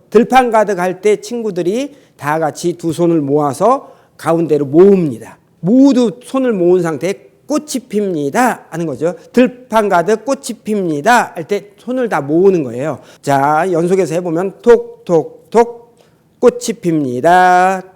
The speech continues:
톡, 톡, 톡, 꽃이 핍니다.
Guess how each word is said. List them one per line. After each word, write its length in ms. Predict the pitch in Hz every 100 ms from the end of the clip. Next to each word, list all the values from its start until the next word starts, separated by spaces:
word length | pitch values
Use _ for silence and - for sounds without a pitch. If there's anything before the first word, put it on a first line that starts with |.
| _
톡, 440 | - 226 - - _
톡, 420 | 170 131 - _
톡, 420 | 202 196 - - _ _ _ _ -
꽃이 380 | 240 240 - -
핍니다. 840 | 170 156 131 117 156 180 117